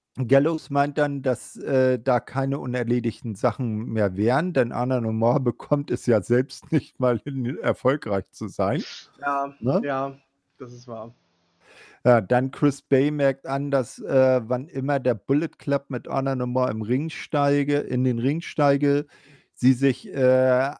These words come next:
Speaker 1: an den Jungs satt fressen <laughs> würden und er fühle sich schon wieder ein wenig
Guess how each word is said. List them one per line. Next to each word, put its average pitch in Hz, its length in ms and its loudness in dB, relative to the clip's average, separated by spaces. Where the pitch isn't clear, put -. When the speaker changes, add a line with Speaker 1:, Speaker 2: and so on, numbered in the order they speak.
Speaker 1:
an 131 240 -2
den 123 200 -2
Jungs 120 320 -4
satt 127 280 -2
fressen - 500 -8
<laughs> - 100 -20
würden 131 400 0
und 131 140 -6
er 127 120 0
fühle 131 380 0
sich 117 260 -4
schon 117 180 -4
wieder 117 320 0
ein 113 160 -6
wenig 107 260 -2